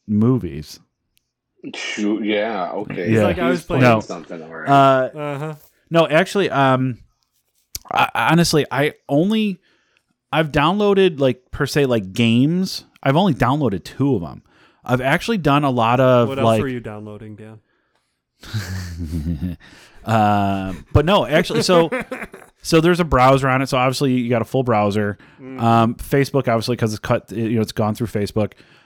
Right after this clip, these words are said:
Speaker 1: Um, but they have YouTube, they have Netflix on there. So I've logged on to Netflix and I watched a couple of shows on that in V R. Uh, YouTube is very cool in V R. Uh, I did V R chat,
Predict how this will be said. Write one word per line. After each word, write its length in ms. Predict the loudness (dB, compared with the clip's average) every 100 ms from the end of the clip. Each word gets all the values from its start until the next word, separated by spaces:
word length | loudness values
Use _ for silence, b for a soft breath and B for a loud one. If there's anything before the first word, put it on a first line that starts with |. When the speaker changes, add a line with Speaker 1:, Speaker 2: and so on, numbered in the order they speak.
| b -2
Speaker 1:
Um, 420 | 2 2 0 -8
but 480 | -2 2 2 0 -6 _ -20 -12
they 220 | -4 -2
have 160 | 0 0
YouTube, 640 | 2 2 4 4 4 2
they 160 | 0 0
have 640 | 0 -2 0 0 0 -2 -4
Netflix 640 | -2 0 -2 -2 -2 0 -2
on 100 | 0
there. 260 | -2 -6
So 160 | -4 0
I've 120 | 2
logged 220 | 2 2
on 140 | 2 0
to 80 | 0
Netflix 440 | -2 -4 -6 -4
and 100 | -4
I 40 |
watched 320 | -2 -2 -2 -4
a 40 |
couple 220 | -6 -4
of 60 | -4
shows 240 | -4 -4
on 140 | -4 -4
that 220 | -4 -2
in 120 | -2
V 140 | 2
R. 240 | 2 2 -2 b b b b b
Uh, 360 | 0 2 4 2
YouTube 440 | 2 2 0 -2
is 100 | -2
very 260 | 0 0 0
cool 220 | 0 0
in 40 | 0
V 120 | 0
R. 220 | 0 -4 b b b b
Uh, 160 | -4 0
I 80 | 0
did 200 | 2 0
V 200 | 0 0
R 140 | 0 -2
chat, 500 | -4 -2 -2 -4